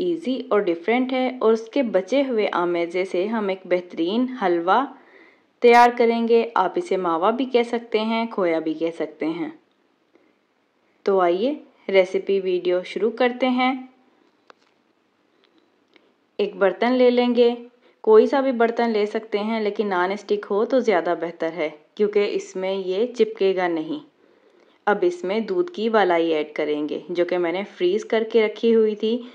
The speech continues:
क्वांटिटी यहाँ पर मैटर नहीं करती है, यहाँ पर सिर्फ तरीका मैटर करता है। तो आपकी क्वांटिटी बालाई की जितनी भी हो, आप वो सारी ऐड कर लीजिएगा और इसे मीडियम फ्लेम पर मेल्ट होने के लिए छोड़ दीजिएगा।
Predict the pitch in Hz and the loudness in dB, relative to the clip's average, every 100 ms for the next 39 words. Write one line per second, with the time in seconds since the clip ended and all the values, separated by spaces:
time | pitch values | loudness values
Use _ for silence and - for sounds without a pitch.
0 | - - - 226 208 214 214 254 247 226 | -20 -6 4 6 6 0 -4 -2 0 2
1 | 202 202 214 208 185 220 220 185 175 220 | 2 2 0 0 -2 0 -2 -2 -4 -4
2 | 226 208 226 214 220 233 262 - _ _ | -4 -4 -6 -4 -2 -2 -6 -16 _ _
3 | _ _ _ - 196 214 214 220 247 240 | _ _ _ -6 0 2 2 2 0 0
4 | 240 262 - 180 170 170 165 160 160 156 | -2 0 0 0 0 -2 -2 -4 -6 -8
5 | 156 156 156 160 151 - _ 185 175 175 | -8 -6 -8 -8 -12 -16 _ 2 2 2
6 | - 175 180 170 170 - 196 185 170 160 | -4 -4 -2 -2 -4 -6 -4 -2 0 0
7 | 160 160 180 175 175 214 269 262 247 220 | 0 -2 -6 -6 -4 -2 0 0 0 2
8 | 226 - 175 170 - 175 175 156 214 240 | 0 2 2 2 -2 -6 -2 -2 0 0
9 | 226 226 220 220 220 208 220 214 220 262 | 0 0 0 0 -2 2 2 2 0 0
10 | - - - - 202 196 180 175 220 - | -8 -20 -4 2 2 2 2 2 0 -10
11 | - - 202 202 190 220 262 247 185 160 | -20 -8 0 2 2 2 2 0 0 0
12 | 160 190 233 220 175 156 180 165 160 - | 0 0 2 2 0 -2 -4 -4 -4 -6
13 | 165 240 262 226 190 170 156 151 143 139 | -4 -4 -2 -2 -2 -2 -8 -6 -8 -8